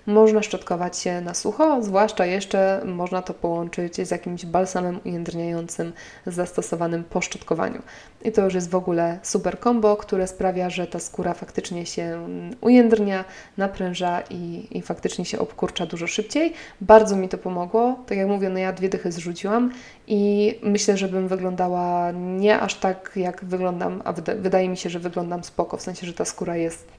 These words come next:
tam, gdzie powinna być, <laughs> taka jak powinna być, właśnie dzięki szczotkowaniu na sucho. Tak więc bardzo, bardzo, bardzo, bardzo polecam. Szczotki nie są drogie, ja moją, y, kupiłam chyba za trzydzieści pięć złotych,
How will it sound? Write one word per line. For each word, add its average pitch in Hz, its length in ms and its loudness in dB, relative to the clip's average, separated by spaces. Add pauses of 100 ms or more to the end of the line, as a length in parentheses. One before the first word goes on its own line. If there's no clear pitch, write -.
(420)
tam, 185 180 -2
gdzie 185 100 0
powinna 185 400 0
być, 170 300 -4
<laughs> - 20 -18
taka 220 260 4
jak 196 120 4
powinna 196 340 0
być, 196 200 2 (420)
właśnie 208 400 6
dzięki 185 260 0
szczotkowaniu 165 540 -6
na 170 100 -10
sucho. - 280 -8 (240)
Tak 190 100 0
więc 185 160 -2
bardzo, 196 380 2
bardzo, 190 300 0
bardzo, 185 300 -2
bardzo 220 340 4
polecam. 208 440 2 (300)
Szczotki 185 560 0
nie 208 240 6
są 214 180 4
drogie, 190 400 0
ja 180 260 0
moją, 175 460 -4 (320)
y, 180 40 -12
kupiłam 180 320 -4
chyba 175 180 -2
za 165 160 -2
trzydzieści 202 560 -6
pięć 214 180 6
złotych, 214 420 2